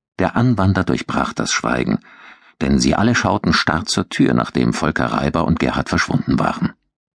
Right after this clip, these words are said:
Nur noch der Duft von Obsession hing in der Luft. Gerhards Kollege Markus, dessen niederer Dienstgrad für Volker Reiber wohl eine Beleidigung war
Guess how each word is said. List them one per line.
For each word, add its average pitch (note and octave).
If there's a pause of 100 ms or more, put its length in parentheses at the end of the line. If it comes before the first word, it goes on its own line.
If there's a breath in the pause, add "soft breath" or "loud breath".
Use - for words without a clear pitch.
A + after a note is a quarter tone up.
(380)
Nur D#3+
noch D3
der -
Duft -
von D#2+ (320 loud breath)
Obsession - (160 loud breath)
hing B1+
in -
der A1+
Luft. - (1200)
Gerhards B1
Kollege C#2
Markus, D2 (440 loud breath)
dessen D#2+
niederer F2
Dienstgrad D#2+
für C#2
Volker D#2+
Reiber D#2
wohl C#2
eine -
Beleidigung -
war C#2+